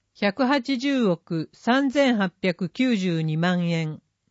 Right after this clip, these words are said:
二点一パーセント。介護サービス事業、九億四千九百十七万円。一点零パーセント。個別合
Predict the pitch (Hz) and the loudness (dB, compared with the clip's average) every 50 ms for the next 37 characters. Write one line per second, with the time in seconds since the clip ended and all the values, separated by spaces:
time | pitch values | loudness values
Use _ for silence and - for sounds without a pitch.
0 | _ _ _ _ _ _ _ _ _ _ _ _ _ _ _ _ _ 214 254 285 | _ _ _ _ _ _ _ _ _ _ _ _ _ _ _ _ _ -2 0 0
1 | 277 240 - 214 180 160 160 151 143 - - - - 208 202 196 185 - 202 185 | 0 0 0 0 0 0 -2 -4 -8 -10 -14 -6 -2 0 0 0 0 -2 -2 -4
2 | 175 160 - - 143 143 - - _ _ _ _ _ _ _ _ _ _ _ _ | -4 -4 -6 -8 -10 -10 -10 -14 _ _ _ _ _ _ _ _ _ _ _ _
3 | _ _ _ _ _ _ _ _ _ _ _ _ _ _ _ _ - 226 247 269 | _ _ _ _ _ _ _ _ _ _ _ _ _ _ _ _ 0 2 2 2
4 | 285 277 285 277 277 - 277 269 262 262 240 262 233 - 247 220 226 254 220 180 | 2 2 0 0 0 2 2 4 4 4 2 0 -2 -4 -6 -4 -4 -2 0 0
5 | 175 165 156 151 147 151 - _ _ _ _ _ _ _ _ _ _ _ _ _ | 0 0 0 -2 -6 -8 -12 _ _ _ _ _ _ _ _ _ _ _ _ _
6 | _ _ _ _ _ - - 277 294 294 285 269 233 190 180 - 208 185 190 220 | _ _ _ _ _ -2 0 2 2 4 2 2 2 0 0 -2 -2 0 2 2
7 | 247 240 233 - - 240 226 202 196 - - 254 247 220 233 214 170 - 185 147 | 2 2 0 0 0 2 2 0 0 0 0 0 0 2 2 0 0 -2 -6 -4
8 | - 190 190 202 208 214 208 202 196 190 196 196 190 175 165 156 151 139 131 139 | 0 0 2 2 2 2 2 2 2 2 2 2 0 0 -2 -2 -4 -6 -8 -10
9 | 147 _ _ _ _ _ _ _ _ _ _ _ _ _ _ _ _ _ _ _ | -14 _ _ _ _ _ _ _ _ _ _ _ _ _ _ _ _ _ _ _
10 | _ - 240 269 247 - - - 220 196 175 165 156 185 202 208 - _ 190 190 | _ -6 -6 -6 -6 -6 -6 -2 0 0 0 0 0 0 -2 -2 -2 _ -2 -2
11 | 190 175 - - 185 170 156 - - 143 135 - _ _ _ _ _ _ _ _ | -2 -2 -2 -4 -4 -4 -4 -6 -8 -10 -10 -10 _ _ _ _ _ _ _ _
12 | _ _ _ _ _ _ _ _ _ _ _ _ _ _ _ _ _ - 202 202 | _ _ _ _ _ _ _ _ _ _ _ _ _ _ _ _ _ -6 -4 -2
13 | 254 285 269 - - 277 254 262 262 254 | 0 -2 -2 -2 -4 0 2 2 2 0